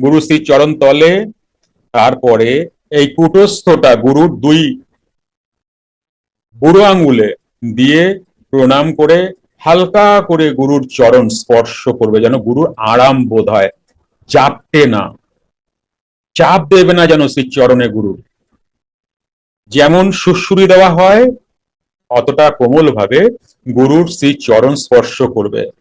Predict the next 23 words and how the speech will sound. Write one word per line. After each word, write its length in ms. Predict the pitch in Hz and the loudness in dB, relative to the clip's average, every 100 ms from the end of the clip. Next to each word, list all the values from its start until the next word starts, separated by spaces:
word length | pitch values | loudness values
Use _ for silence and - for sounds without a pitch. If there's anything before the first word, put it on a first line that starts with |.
| _ _ | _ _
এটা 300 | 135 131 170 | -2 2 2
মনে 280 | 160 143 151 | 2 2 0
করবে 540 | 160 147 143 160 190 214 - - | 0 0 2 2 2 -2 -6 -6
যে 100 | 139 | -4
তোমার 500 | 139 151 147 170 196 | 0 0 2 2 0
এই 240 | 165 170 147 | 0 0 -2
হাতের 420 | 123 117 156 160 - - _ _ _ _ - | -2 -2 0 -2 -4 -18 _ _ _ _ -4
যে 200 | 127 127 | -4 -4
চামড়া 680 | - 107 127 135 107 95 - _ _ - | -6 -4 -2 2 2 0 -4 _ _ -2
অনেক 520 | 120 131 160 180 180 | 0 2 2 0 -4
শক্ত, 680 | - 135 127 - 156 170 220 226 - _ - | -4 -4 -4 -4 0 2 2 -2 -14 _ -6
আর 400 | 107 107 101 95 _ - | -2 0 -2 -6 _ -8
আমার 380 | 110 113 135 175 | -4 -2 0 -2
শ্রী 220 | - 139 | -4 -8
গুরুর 520 | - 113 123 113 107 | -4 -2 0 0 -2
শ্রী 280 | - 131 127 | -6 -6 -6
চরণ 420 | - 110 123 110 | 0 2 2 0
খুব 400 | 107 185 190 190 - | -2 0 0 -2 -2
কোমল। 600 | 131 123 117 101 101 104 _ _ _ _ _ - - _ _ _ _ _ _ _ _ _ _ _ _ _ _ _ _ _ _ _ _ _ _ _ _ _ _ 123 | -2 0 -2 -4 -8 -12 _ _ _ _ _ -16 -16 _ _ _ _ _ _ _ _ _ _ _ _ _ _ _ _ _ _ _ _ _ _ _ _ _ _ -6
গুরু 360 | 143 180 208 220 | -2 0 0 0
বাড়িতে 560 | 220 117 131 156 160 | 0 2 0 0 -4
যদি 340 | 156 107 107 110 | -4 -6 -4 -6
আসেন 640 | 95 - - 107 110 147 | -8 -12 -8 -6 -6 -8